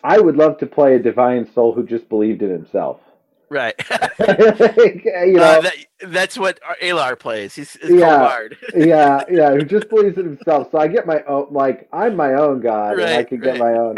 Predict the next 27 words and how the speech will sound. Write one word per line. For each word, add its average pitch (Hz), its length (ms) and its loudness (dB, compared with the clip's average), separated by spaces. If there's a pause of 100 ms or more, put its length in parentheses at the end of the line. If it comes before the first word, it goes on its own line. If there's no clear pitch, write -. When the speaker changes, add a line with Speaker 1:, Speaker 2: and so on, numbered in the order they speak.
(540)
Speaker 2:
You 143 260 6
really 135 120 2
Speaker 1:
Um, 147 40 -2
Speaker 2:
have 214 120 -4
your 202 100 -2
own 190 100 -6
pep - 220 -6
talks 170 340 -6
in 156 60 -16
the 143 60 -14
mirror. 151 280 0
Speaker 1:
Yeah, 175 300 4
and, 165 420 2
and 156 180 0
then 160 160 2
a 139 120 0
bang, 139 720 -2 (200)
you 156 140 -2
know, 123 260 0 (100)
so, 131 400 0 (500)
um, 214 500 0
yeah, 196 380 -2 (420)
my 165 360 -4
favorite, 170 480 -2
or 143 180 -2
my 143 180 0
least 185 340 -4